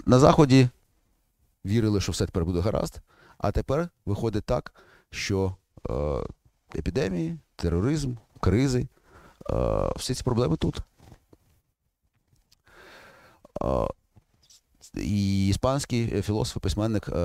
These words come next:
Артур Перес Реверте, е, навіть написав, е, таку статтю, яку вийшла на Збруч, я раджу її почитати. Е, нема кави. Не буде кави. Ви всі вірили в те, що життя буде завжди хороше, і хтось завжди принесе вам безкоштовну каву. Ніхто не принесе.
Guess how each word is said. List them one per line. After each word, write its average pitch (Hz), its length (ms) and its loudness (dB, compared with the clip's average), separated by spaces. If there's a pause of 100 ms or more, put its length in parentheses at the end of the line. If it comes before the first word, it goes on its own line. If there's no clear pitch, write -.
(720)
Артур 101 280 -4
Перес 98 320 -2
Реверте, 98 420 -2 (520)
е, 78 300 -2
навіть 104 400 0
написав, 101 500 -2 (300)
е, 78 160 -2
таку 92 200 -2
статтю, 123 400 -2
яку 90 280 -2 (120)
вийшла 82 500 -2
на 85 80 -2
Збруч, 85 400 -2
я 82 120 0
раджу 82 200 -2
її 80 60 -2
почитати. 110 500 -4 (280)
Е, 78 220 -2
нема 101 460 -2
кави. - 380 -2 (840)
Не 113 140 -2
буде 143 240 0
кави. 117 380 0
Ви 85 200 -2
всі 135 200 -4
вірили 143 280 0
в 113 40 -4
те, 151 140 -2
що 113 160 -2 (160)
життя 104 240 -2
буде 131 200 -2
завжди 117 240 -2
хороше, 143 420 -2
і - 20 -2
хтось 135 200 -4
завжди 117 220 -2
принесе 131 360 -2
вам 127 120 -2
безкоштовну 123 460 -4
каву. 127 320 -2 (160)
Ніхто - 220 -4
не 139 60 -2
принесе. 135 400 -6